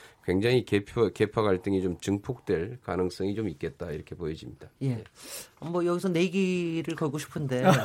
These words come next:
Speaker 2: 두 분의 입장을 생각을 해서 제가 내기는 안 걸도록 하겠습니다. 하여튼 내일 뭐 이맘때면은 뭐 다 결정, 내일 오후 세 시부터 한다 그러니까요. 대여섯 시면은 뭐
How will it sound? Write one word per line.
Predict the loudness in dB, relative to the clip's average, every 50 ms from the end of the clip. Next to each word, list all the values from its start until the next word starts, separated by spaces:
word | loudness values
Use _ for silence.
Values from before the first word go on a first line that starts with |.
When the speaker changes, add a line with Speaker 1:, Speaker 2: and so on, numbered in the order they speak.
| 10 10 12
Speaker 2:
두 | 12 12 12 12
분의 | 10 10 10 10 8 8
입장을 | 8 6 6 6 6 6
생각을 | 4 4 4 4 2 0
해서 | -2 0
제가 | 0 0 0 2
내기는 | 2 2 2 2 2 2 2
안 | 4 4 2 4
걸도록 | 4 4 4 6 6 6 6 8 8 8 8 8 8
하겠습니다. | 6 6 8 6 4 4 4 2 2 0 0 -2 -2 -6 -6 -8 -10 -10 -12 -14 -10 -4
하여튼 | 0 0 2 4
내일 | 6 6 6 8 6 4 4 2 2 2 4 4 2 2 2 2 2 2
뭐 | 4 6 6 8 8 8
이맘때면은 | 6 6 6 6 6 6 6 2 2 2 2 -2 -2
뭐 | -2 -2
다 | 2 2 2
결정, | 4 4 4 2 2 2
내일 | 4 2 2 2
오후 | 2 4 4 4 4 2
세 | 0 -2 -2
시부터 | -2 -4 -4 -2 0 0
한다 | 0 2 2 0 0
그러니까요. | 0 -2 -4 -4 -4 -4 -4 -4 -4 -4 -4 -6 -6
대여섯 | -4 -2 0 0 0 0 -2
시면은 | -4 -6 -6 -6 -6 -6 -6 -6
뭐 | -8 -8 -10